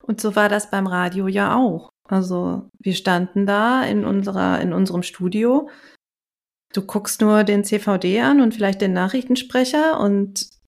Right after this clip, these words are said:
ne, ansonsten gibt es kein Publikum. Und wir hatten halt auch keine Möglichkeit zu zählen, wie viele Leute uns hören. Also überhaupt nicht.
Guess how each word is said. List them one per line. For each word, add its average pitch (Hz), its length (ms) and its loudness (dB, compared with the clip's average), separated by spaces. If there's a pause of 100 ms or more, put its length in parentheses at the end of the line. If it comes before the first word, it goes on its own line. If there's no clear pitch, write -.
ne, 254 220 2
ansonsten 196 600 0
gibt 202 180 -2
es 277 120 -2
kein 233 240 2
Publikum. 214 520 -2
Und 190 120 0
wir 214 140 2
hatten 214 300 0
halt 185 260 -2
auch 277 260 0 (560)
keine 220 640 4
Möglichkeit 208 920 0
zu - 280 -2
zählen, 202 500 2
wie 190 120 0
viele 185 320 0
Leute 170 400 -2
uns 156 320 -6
hören. 185 460 2 (720)
Also 190 200 2
überhaupt 208 640 0
nicht. 175 280 -2